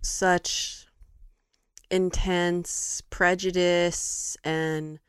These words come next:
like, the word we're using today, stigma? Like, what do you think has contributed to there being such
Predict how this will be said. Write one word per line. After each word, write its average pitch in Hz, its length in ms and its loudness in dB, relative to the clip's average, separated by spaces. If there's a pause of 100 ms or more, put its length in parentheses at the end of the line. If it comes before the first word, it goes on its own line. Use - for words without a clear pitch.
(320)
like, 165 180 0
the 165 160 0
word 160 200 4
we're 156 80 0
using 156 280 -2
today, 151 220 2
stigma? 185 500 4
Like, 160 200 4 (360)
what 180 180 6
do 202 60 2
you 202 120 4
think - 640 0 (360)
has 170 420 4 (100)
contributed 175 760 6
to 160 320 4 (580)
there 175 240 8
being 170 380 0
such - 460 0